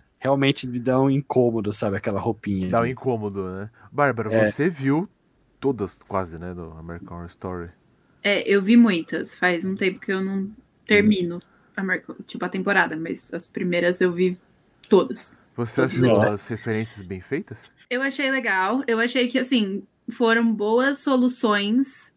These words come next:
Speaker 3: no sentido de que não tinha como eles conseguirem,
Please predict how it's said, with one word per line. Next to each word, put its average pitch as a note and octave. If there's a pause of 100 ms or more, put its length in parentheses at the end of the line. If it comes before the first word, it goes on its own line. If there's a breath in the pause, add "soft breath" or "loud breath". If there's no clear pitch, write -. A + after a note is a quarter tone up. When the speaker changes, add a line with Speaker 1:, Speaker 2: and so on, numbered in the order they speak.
(140)
Speaker 3:
no G#3+
sentido G#3+
de G#3
que G#3+
não A3+
tinha B3
como B3
eles A3+
conseguirem, G3+